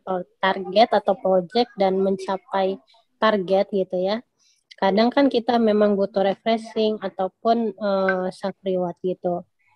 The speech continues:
Tapi ketika self reward itu terlalu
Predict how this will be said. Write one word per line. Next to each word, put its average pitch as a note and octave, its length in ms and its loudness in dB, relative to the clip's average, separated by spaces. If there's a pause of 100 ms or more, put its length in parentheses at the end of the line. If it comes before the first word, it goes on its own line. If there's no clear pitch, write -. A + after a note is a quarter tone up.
(140)
Tapi C4 480 -2
ketika A#3 560 0
self G#3 400 2
reward G3+ 360 0
itu A#3+ 600 -4
terlalu F#3+ 560 -2